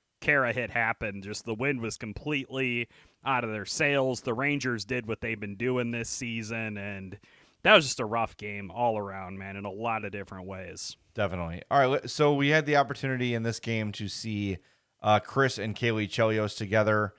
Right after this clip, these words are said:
Speaker 2: um, during the intermissions and the pre and the post game. Obviously, didn't see the post game 'cause we're doing the podcast, but, uh, I've liked what she's brought. I could use a little more, and this is a lot of y-, young broadcasters have this, but she could use a little more, like,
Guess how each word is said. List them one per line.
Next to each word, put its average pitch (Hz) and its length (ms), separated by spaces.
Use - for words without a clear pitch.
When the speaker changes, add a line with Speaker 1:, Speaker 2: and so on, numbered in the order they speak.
Speaker 2:
um, 101 340
during 110 260
the 107 80
intermissions 127 540
and 107 80
the 98 60
pre 131 300
and 113 100
the 98 40
post 123 280
game. 120 320
Obviously, 123 300
didn't 101 160
see 104 80
the 98 80
post 202 220
game 175 160
'cause 95 140
we're 95 60
doing 95 180
the 85 60
podcast, 107 640
but, 98 280
uh, 107 260
I've 302 160
liked 285 220
what 302 140
she's 233 180
brought. 135 360
I 139 80
could 151 200
use 190 160
a 165 60
little 196 280
more, 175 540
and 196 120
this 220 120
is 190 80
a 143 60
lot 120 200
of 117 60
y-, 117 80
young 104 280
broadcasters 92 640
have 90 220
this, 90 160
but 113 200
she - 200
could 127 140
use 139 160
a 135 60
little 131 220
more, 123 240
like, 107 300